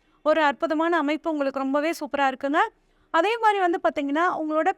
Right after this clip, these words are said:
பேச்சை மூலதனமாக, மூன்றாம் அதிபதி ரெண்டுல இருக்காங்க. அதனால, ஆ, பேச்சை மூலதனமாக கொண்டு வந்து பிசினஸ் பண்றவங்களுக்கு வந்து பார்த்தீங்கன்னா ரொம்பவே இந்த வாதம் சாதகமாக இருக்கும். மூன்றாம் அதிபதி சூரியன் உங்களோட ராசிக்கு ரெண்டாம் இடத்துல இருக்கார்.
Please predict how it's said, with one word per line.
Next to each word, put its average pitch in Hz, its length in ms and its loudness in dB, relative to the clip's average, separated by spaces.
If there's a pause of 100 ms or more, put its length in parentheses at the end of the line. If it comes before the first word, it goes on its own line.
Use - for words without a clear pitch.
பேச்சை 440 580 -4
மூலதனமாக, 320 1000 0
மூன்றாம் 359 540 0
அதிபதி 277 380 -2
ரெண்டுல 285 320 -2
இருக்காங்க. 233 380 -2
அதனால, 247 500 -2 (460)
ஆ, 294 160 4
பேச்சை 370 480 -2
மூலதனமாக 320 800 0
கொண்டு 311 500 0
வந்து 285 300 -2
பிசினஸ் 320 380 -6
பண்றவங்களுக்கு 277 420 -2
வந்து 269 240 -2
பார்த்தீங்கன்னா 277 380 -2
ரொம்பவே 294 440 -2
இந்த 277 240 0
வாதம் 254 380 -2 (340)
சாதகமாக 285 640 0
இருக்கும். 254 340 -6
மூன்றாம் 302 480 -2
அதிபதி 285 340 -2
சூரியன் 320 680 -4
உங்களோட 269 380 -2
ராசிக்கு 269 520 -2
ரெண்டாம் 277 480 0
இடத்துல 277 220 -4
இருக்கார். - 300 -6